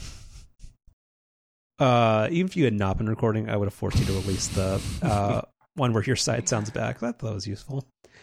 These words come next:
Speaker 1: Um, what was computer storage about? What was the context of that?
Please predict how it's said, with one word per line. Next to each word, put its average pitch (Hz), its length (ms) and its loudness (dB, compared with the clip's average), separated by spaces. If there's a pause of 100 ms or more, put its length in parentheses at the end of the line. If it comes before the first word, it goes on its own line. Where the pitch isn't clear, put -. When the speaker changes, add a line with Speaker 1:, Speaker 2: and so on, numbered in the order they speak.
(380)
Speaker 1:
Um, 131 300 0 (100)
what 147 180 -4
was 247 140 -2
computer 147 480 -4
storage - 360 -6
about? - 160 -6
What 107 60 -2
was 127 120 0
the 139 60 -2
context - 460 -6
of 95 60 -18
that? - 240 -14